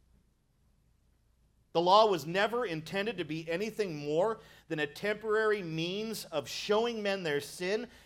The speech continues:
and leading them to the only Savior, Jesus Christ. The Judaizers, however, refused to relinquish the ceremonial law even after making a profession of faith and belief in Christ.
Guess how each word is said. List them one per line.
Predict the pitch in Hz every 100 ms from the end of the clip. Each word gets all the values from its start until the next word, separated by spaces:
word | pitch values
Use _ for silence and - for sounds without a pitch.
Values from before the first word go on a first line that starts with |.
| -
and | 160 147 139
leading | 156 220 247 226
them | 202 214 202
to | 214
the | 214 180
only | 185 214 196
Savior, | 185 - 170 139 117 127
Jesus | 123 131 127 139
Christ. | - 120 101 95 - - _ _ _ _ _ _ _ _ _ _ -
The | 117
Judaizers, | 107 175 202 196 196 170 180
however, | 190 185 190 180 190 180 - - -
refused | 147 147 - 214 226 196 160
to | 165
relinquish | 151 160 202 202 190 -
the | 143
ceremonial | 135 165 147 147 185 214 208
law | 202 196 190
even | 185 190
after | 185 180 165
making | 170 170 147
a |
profession | - 143 - - 185 180 180
of | 117
faith | - 180 185 180
and | 127
belief | 131 175 202 - - -
in | 165 175
Christ. | - 151 120 107 -